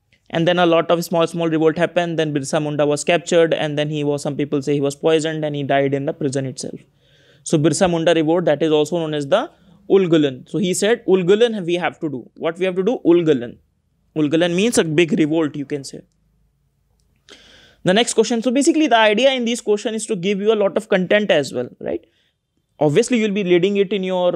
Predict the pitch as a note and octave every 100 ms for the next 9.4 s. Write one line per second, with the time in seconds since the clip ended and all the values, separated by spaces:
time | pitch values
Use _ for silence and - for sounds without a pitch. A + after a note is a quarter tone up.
0 | E3+ D#3+ D#3 D#3 E3 F3+ - D#3+ D#3+ E3+
1 | E3 D3+ D#3 D3 D#3 D3+ D#3+ D3+ D#3+ E3+
2 | - - - D3+ D3 D3+ E3+ G3 E3+ D#3+
3 | D#3 E3+ D3+ A#2+ _ _ _ _ _ D3+
4 | D3+ D3+ D#3+ G3 F#3+ G3 G3 F#3 E3+ -
5 | F#3+ F3 E3 E3+ D#3+ E3 E3 C4 - _
6 | _ _ _ _ - - G3 G3 G#3+ G3
7 | - F#3 G#3+ G#3 E3 D3+ D#3+ D#3+ C3+ C3
8 | C3 C#3+ - _ _ _ _ _ _ _
9 | - F#3 -